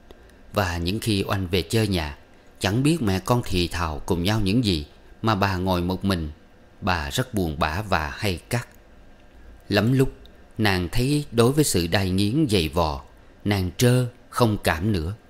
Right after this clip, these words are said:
Thật là chán ngán. Quả vậy, xử với con dâu, bà Tuần như không cần cả lẽ phải nữa. Dù phải hay trái, hễ Minh làm là bà bắt bẻ liền, đến đổi một đôi khi,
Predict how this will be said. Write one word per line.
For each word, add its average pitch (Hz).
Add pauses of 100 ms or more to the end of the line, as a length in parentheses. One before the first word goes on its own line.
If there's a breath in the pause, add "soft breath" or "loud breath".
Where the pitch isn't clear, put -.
(460)
Thật 95
là 87
chán 101
ngán. 113 (1200)
Quả 92
vậy, 85 (160)
xử 90
với 127
con 92
dâu, 82 (280)
bà 110
Tuần 101
như 123
không 139
cần 78
cả 90
lẽ 92
phải 92
nữa. 98 (880)
Dù 95
phải 87
hay 104
trái, 98 (280)
hễ 107
Minh 127
làm 85
là 85
bà 85
bắt 92
bẻ 87
liền, 101 (300)
đến 117
đổi 85
một 98
đôi 98
khi, 98